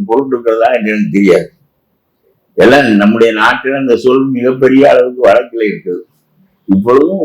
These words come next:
ஒரு வேடிக்கையாகப்பா என்று சொல்லி அந்த சொல்லை சொல்லி சொல்லுவார்கள். இதற்கு, ம், சிறை தண்டனை. சவுக்கு இந்த குடும்பத்தை நாரடித்து விட்டார் என்பதற்காக அவர் கையை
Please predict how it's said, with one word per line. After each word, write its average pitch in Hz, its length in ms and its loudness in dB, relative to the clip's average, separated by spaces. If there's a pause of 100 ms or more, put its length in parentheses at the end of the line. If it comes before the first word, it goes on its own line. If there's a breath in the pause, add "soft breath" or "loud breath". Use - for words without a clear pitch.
ஒரு 123 200 2
வேடிக்கையாகப்பா 147 760 2 (540)
என்று 120 220 0
சொல்லி 147 260 6
அந்த 104 140 -2
சொல்லை 117 360 0
சொல்லி 110 260 -4
சொல்லுவார்கள். 98 480 0 (1080)
இதற்கு, 113 440 2 (540)
ம், 82 260 -8 (380)
சிறை 92 300 0
தண்டனை. - 400 -8 (1500)
சவுக்கு 208 600 2 (360)
இந்த 135 240 4
குடும்பத்தை 135 540 0
நாரடித்து 123 580 -2
விட்டார் 101 340 2
என்பதற்காக 95 720 -2
அவர் 98 300 0
கையை 110 260 0